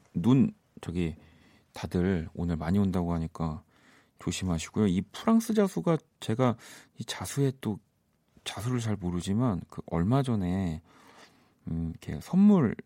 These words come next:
받았었거든요. 공연하고서. 근데 이런 자수로 제 그 두 번째 정규 앨범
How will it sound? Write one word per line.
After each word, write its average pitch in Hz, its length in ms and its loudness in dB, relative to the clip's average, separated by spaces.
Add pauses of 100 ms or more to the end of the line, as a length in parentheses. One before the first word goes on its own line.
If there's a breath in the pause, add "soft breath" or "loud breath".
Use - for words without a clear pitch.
(360)
받았었거든요. 92 920 -2
공연하고서. 85 1200 -4 (480 loud breath)
근데 110 180 -4
이런 107 200 2
자수로 117 720 -2 (600 soft breath)
제 104 280 -4
그 98 180 -8 (100)
두 98 120 -6
번째 151 260 2
정규 143 280 2
앨범 90 760 0